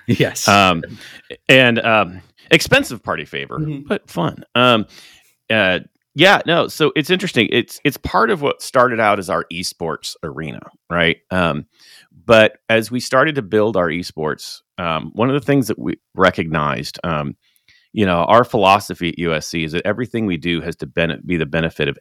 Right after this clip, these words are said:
Speaker 2: every single student, right? Not just any one particular niche. And I think a lot of esports that we see focuses on the gamer, rightfully so. I mean, it's about gaming, right? But we actually wanted to take it a step further and look into,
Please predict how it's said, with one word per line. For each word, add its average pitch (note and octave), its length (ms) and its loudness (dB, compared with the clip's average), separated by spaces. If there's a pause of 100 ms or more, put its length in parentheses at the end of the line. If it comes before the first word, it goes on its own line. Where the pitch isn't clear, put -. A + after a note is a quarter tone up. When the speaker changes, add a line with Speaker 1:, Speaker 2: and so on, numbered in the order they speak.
Speaker 2:
every F2 300 -2
single D#2 340 -4
student, - 600 -8 (200)
right? D#2+ 260 2
Not E2 240 0
just - 300 -6
any D#2+ 180 -4
one C#2+ 220 -6
particular - 540 -12
niche. - 480 -2 (560)
And F2+ 280 2
I F2+ 80 2
think G#2 200 -2
a F#2+ 40 2
lot G2 280 4
of - 80 0
esports E2+ 580 -4
that - 100 -10
we D#2+ 120 -12
see B2 320 -2
focuses F2+ 520 -4
on E2 200 -6
the D2+ 80 -8
gamer, F2+ 360 4
rightfully C#3+ 460 2
so. F#2+ 320 -4
I - 80 -14
mean, C#2 280 -8
it's - 300 -18
about A1+ 380 -10
gaming, - 380 -4
right? E2+ 220 0 (460)
But A2 140 4
we E3 140 4
actually F#3 340 -4
wanted A#2+ 240 -4
to - 80 -20
take G#2+ 160 -4
it G2 80 -2
a E2+ 80 -6
step - 380 -6
further F2 580 -2
and F2 160 -4
look G2 240 -2
into, F2+ 640 -2